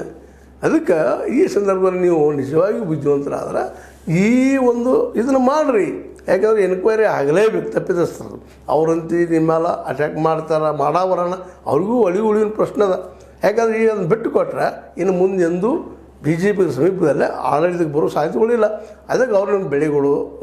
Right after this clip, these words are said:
ಸಾಧ್ಯತೆಗಳು ಕಡಿಮೆ. ಮತ್ತು ಅದರಲ್ಲೂ guarantee ತೊಗೊಂಡು ಬಂದ ನೀವು ಎಂಥ ಬಲಾಢ್ಯ ಮೋದಿ ಅವ್ರನ್ನ ಸೋಲಿಸಿದ್ರಿ. ಒಂದೂರ ಮೂವತ್ತಾರು ಸೀಟು ಬಂದು ನಿಮಗೆ.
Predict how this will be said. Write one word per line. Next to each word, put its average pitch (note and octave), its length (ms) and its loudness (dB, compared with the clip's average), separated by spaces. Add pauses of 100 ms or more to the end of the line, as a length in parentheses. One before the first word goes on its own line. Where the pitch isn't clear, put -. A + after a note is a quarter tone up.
ಸಾಧ್ಯತೆಗಳು B2 360 0
ಕಡಿಮೆ. - 520 -2 (160)
ಮತ್ತು E3 140 0
ಅದರಲ್ಲೂ G3+ 600 0
guarantee F3 440 0
ತೊಗೊಂಡು D#3 300 0
ಬಂದ C3+ 340 -2
ನೀವು G2+ 200 4
ಎಂಥ D#3 260 0
ಬಲಾಢ್ಯ A3 680 0 (560)
ಮೋದಿ F#3+ 280 2
ಅವ್ರನ್ನ F3+ 220 0 (100)
ಸೋಲಿಸಿದ್ರಿ. B2+ 500 -6
ಒಂದೂರ G#3 420 2
ಮೂವತ್ತಾರು F#3 600 0
ಸೀಟು G#3 160 -2
ಬಂದು F#3 200 -2
ನಿಮಗೆ. C3+ 500 -8